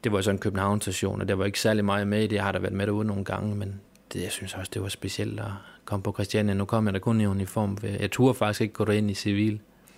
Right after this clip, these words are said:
De siger, de kan lukke politifolk derude, <laughs> så jeg holdt, jeg tænkte, jeg må hellere holde mig væk, og så, når mine børn bliver større, kan det da godt være, at jeg tager dem med derude en dag. Jeg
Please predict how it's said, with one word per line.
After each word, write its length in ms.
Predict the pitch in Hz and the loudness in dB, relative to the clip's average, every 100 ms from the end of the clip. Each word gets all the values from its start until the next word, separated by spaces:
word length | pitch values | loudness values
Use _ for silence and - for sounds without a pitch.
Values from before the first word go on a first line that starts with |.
| - | -2
De 320 | 113 95 98 101 | 0 2 2 4
siger, 140 | 113 | 6
de 100 | 104 | 6
kan 100 | 101 | 4
lukke 240 | 101 110 | 2 0
politifolk 600 | - 95 104 101 98 95 | -2 -2 -2 -2 -4 -2
derude, 200 | 101 104 107 - | 0 2 0 -2
<laughs> 20 | |
så 240 | - - - - 185 170 117 | -4 -2 -4 -2 0 0 2
jeg 100 | 107 | 0
holdt, 220 | 98 120 113 | 4 4 2
jeg 120 | 104 | 2
tænkte, 160 | 117 | 2
jeg 80 | 113 | 2
må 60 | 107 | 2
hellere 240 | 117 120 | 4 4
holde 180 | 98 113 | 4 4
mig 180 | 110 98 | 2 0
væk, 200 | 92 92 | -4 -4
og 80 | 92 | -4
så, 440 | 107 98 92 92 95 - _ _ - _ _ - | 0 0 0 -4 -8 -14 _ _ -20 _ _ -2
når 80 | |
mine 160 | 95 95 | 0 2
børn 200 | 104 101 | 2 2
bliver 120 | 92 | 0
større, 240 | - 95 95 | 0 -2 -2
kan 120 | 98 | -2
det 80 | 92 | -2
da 60 | |
godt 200 | 95 95 | -2 -2
være, 80 | 95 | -2
at 40 | |
jeg 60 | 95 | -4
tager 140 | 98 | -4
dem 100 | 98 | -2
med 140 | 95 92 | -2 -2
derude 240 | 98 95 | -2 -4
en 80 | 92 | -4
dag. 240 | 90 90 | -4 -6
Jeg 80 | 92 | -8